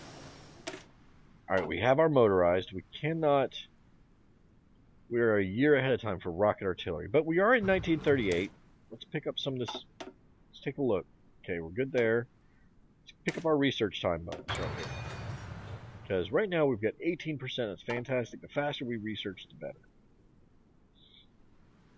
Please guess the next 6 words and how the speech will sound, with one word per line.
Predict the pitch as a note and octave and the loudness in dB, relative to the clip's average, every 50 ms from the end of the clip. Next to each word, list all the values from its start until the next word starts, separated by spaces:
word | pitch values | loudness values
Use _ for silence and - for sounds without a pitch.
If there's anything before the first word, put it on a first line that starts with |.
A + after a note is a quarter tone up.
| _ _ - - - _ _ _ - - _ _ - - _ _ - | _ _ -20 -20 -20 _ _ _ -20 -20 _ _ -20 -20 _ _ -10
Oh, | - - D#3+ A2+ F#2 F#2 F#2 G#2 A#2 | -8 -6 -4 -4 -6 -6 -8 -12 -14
okay, | - - A2 F#2+ G2+ G#2+ | -12 -8 -6 -4 -4 -6
so | - - - F#2+ F#2+ F#2+ F#2 F2 | -6 -8 -8 -6 -6 -6 -6 -8
the | F#2 | -8
Great | F2+ - G#2+ A2+ C#3 A#2 - | -4 0 2 2 2 0 -4
Khanate. | - - - B2 A#2 G#2 F#2 F#2 F#2 G#2+ D#3 - - | -10 -10 -6 -4 -4 -4 -4 -4 -4 -6 -6 -8 -12